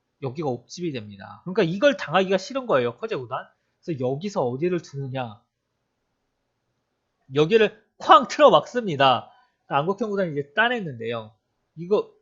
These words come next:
이 패는 이길 수가 없는 거죠. 패를 계속해서 하면은 백이 하변 쪽에 너무 패감이 많이 나옵니다. 뭐 단수치고 단수치고 뭐 이게 끝없이 나오니까,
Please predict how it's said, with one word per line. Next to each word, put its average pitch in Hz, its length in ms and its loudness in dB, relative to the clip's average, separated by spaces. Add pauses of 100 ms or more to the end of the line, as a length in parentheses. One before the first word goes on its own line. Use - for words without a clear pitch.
이 196 280 -6
패는 269 600 2
이길 165 200 -4
수가 214 220 -4
없는 117 220 -6
거죠. 110 260 -14 (100)
패를 254 200 -12
계속해서 196 520 -8 (320)
하면은 220 600 -10 (600)
백이 220 220 -2
하변 302 460 -4
쪽에 254 240 -4
너무 233 320 -2
패감이 214 360 -4
많이 120 220 -8
나옵니다. 107 280 -18
뭐 110 120 -20 (100)
단수치고 139 520 -12
단수치고 143 720 -14
뭐 131 140 -20 (680)
이게 208 160 -14 (100)
끝없이 302 440 -6
나오니까, 139 760 -4